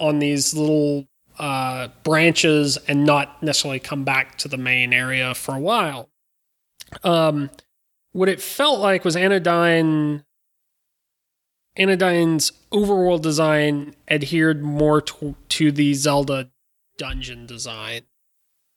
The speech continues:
pattern, if that makes sense. Um, it, it kinda left me feeling the same way I did with Axiom Verge, where I'm continually getting further and further away from the places that I know.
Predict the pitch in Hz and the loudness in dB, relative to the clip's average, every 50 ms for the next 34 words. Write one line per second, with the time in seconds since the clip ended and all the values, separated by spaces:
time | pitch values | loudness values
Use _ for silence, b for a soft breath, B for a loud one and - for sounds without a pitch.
0 | _ _ _ _ - - - 135 127 123 117 117 117 127 - - 143 131 123 127 | _ _ _ _ -16 -6 -2 -2 -2 -2 -4 -6 -8 -10 -8 -8 -8 -6 -6 -6
1 | 120 117 - - - - 123 123 123 120 - - - - - - _ _ _ _ | -4 0 0 0 2 2 0 0 -2 0 2 2 4 4 2 -2 _ _ _ _
2 | _ _ _ _ _ _ _ _ - 156 147 151 147 147 143 143 139 139 135 131 | _ _ _ _ _ _ _ _ 0 2 2 4 4 2 2 2 0 0 -2 -4
3 | 127 _ _ _ _ _ _ _ _ _ _ _ _ _ _ _ _ _ _ _ | -8 _ _ _ _ _ _ _ _ _ _ _ _ _ _ _ _ _ _ _
4 | _ _ _ _ _ _ _ - 214 214 - - 214 190 - - - 302 339 339 | _ _ _ _ _ _ _ 0 0 2 2 2 2 0 -2 -2 0 2 2 2
5 | 294 262 233 220 226 233 214 - 220 202 185 - 208 208 202 196 185 180 165 - | 2 2 2 2 2 0 0 0 0 0 0 2 2 2 4 4 2 2 2 0
6 | - 175 170 170 170 165 160 156 147 139 156 156 156 151 147 151 147 139 - - | 2 2 2 2 2 2 2 2 0 0 0 2 2 2 0 -2 -2 -2 -4 -4
7 | 156 151 147 - - 160 147 139 135 139 139 143 147 151 160 160 156 156 156 - | -4 -4 -4 -2 -2 -2 -2 -2 -2 -2 0 2 2 2 2 2 0 -2 -4 -6
8 | - _ _ _ _ _ _ _ - 151 151 147 147 147 143 127 156 151 151 147 | -8 _ _ _ _ _ _ _ 0 2 2 4 4 2 2 2 2 2 2 2
9 | 143 139 - - - 160 151 - - - - 196 196 202 202 202 202 196 190 175 | 0 -2 -4 -2 0 0 0 2 0 0 2 2 2 2 2 2 4 4 2 2
10 | 165 170 165 160 156 143 - 165 156 156 156 151 147 139 - 151 147 147 147 143 | 2 2 2 2 0 0 0 0 2 2 2 2 0 0 -2 -2 -2 0 0 0
11 | 139 139 139 143 143 143 139 139 139 135 135 135 139 - _ _ _ _ _ _ | 0 0 0 2 2 2 2 0 0 0 -2 -4 -6 -8 _ _ _ _ _ _
12 | _ _ - 156 143 143 143 143 143 139 139 135 135 131 147 147 - - - 151 | _ _ 0 2 4 4 4 4 2 2 0 -2 -4 -4 -6 -8 -6 -2 2 2
13 | 147 139 - 156 135 123 143 131 127 123 123 123 120 120 117 - | 2 2 2 -2 -4 -4 -6 -6 -6 -6 -6 -8 -8 -10 -12 -14